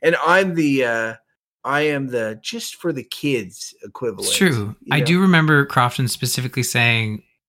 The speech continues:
Speaker 2: previous to the stream, on the stream, after the stream, that instead of buying an N sixty-four controller for this event to be properly prepared, uh, he would donate the equivalent of an N sixty-four controller
Speaker 1: I'm
Speaker 2: to
Speaker 1: still
Speaker 2: the charity. So
Speaker 1: I did, I did not say that.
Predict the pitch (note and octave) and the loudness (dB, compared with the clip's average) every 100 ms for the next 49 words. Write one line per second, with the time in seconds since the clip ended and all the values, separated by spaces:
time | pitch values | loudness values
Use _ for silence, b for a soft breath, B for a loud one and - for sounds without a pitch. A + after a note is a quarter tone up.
0 | _ - D3+ D3 C#3+ C#3 C3 - C3+ C3 | _ -2 0 2 0 -2 -2 0 2 2
1 | B2+ - - C3 C3+ C3+ - B2+ A#2+ A#2 | 0 -4 0 2 4 2 0 2 2 2
2 | A2 _ B2 C3+ G3 - - A#2 A2 G#2+ | -2 _ -2 -2 -4 -8 -4 -2 -2 -4
3 | G#2 B B - B2+ B2 D#3+ D#3+ A#2 G#2+ | -6 B B -4 -2 0 0 -2 -2 2
4 | A#2+ C3 B2+ A2+ - G#2+ G#2+ - A2 G#2+ | 2 2 2 0 -2 -4 -6 -6 -6 -6
5 | G#2 G#2+ G2 F#2+ - G2 - G2+ G2 F#2 | -6 -4 -4 -6 -8 -8 -6 -6 -6 -6
6 | - G#2 G2+ F#2+ B B - B2+ - G#2+ | -8 -8 -8 -8 B B -2 -2 0 -2
7 | F#2+ F#2 - G2+ F2 E2 - b b b | -4 -8 -8 -6 -6 -10 -14 b b b
8 | _ - E2+ F2 F2 A#2+ A2 G#2 A#2+ A#2+ | _ -6 -4 -4 -4 -4 -4 -2 0 2
9 | A2+ G2 G2 - A2 F#2+ F2+ F2+ F2+ F2+ | 0 -2 -6 -6 -6 -4 -6 -8 -10 -8
10 | - - G2 - G2 F#2+ - E2+ E2+ F2 | -8 -8 -12 -14 -12 -12 -10 -10 -10 -12
11 | b b b - F3+ G#3+ B2+ C#4 C#4+ B3+ | b b b 0 4 4 4 4 4 4
12 | - E2 G2 _ _ - F2+ F2 F#3 F3+ | 0 -4 -14 _ _ -12 -10 0 2 4
13 | C#4+ E4 D#3+ F3 C#3 A#3+ D#4+ B3 C4+ - | 0 0 2 2 0 -2 4 4 4 0
14 | C4+ C4+ A#3+ C#3+ - - | -6 -2 2 2 0 -8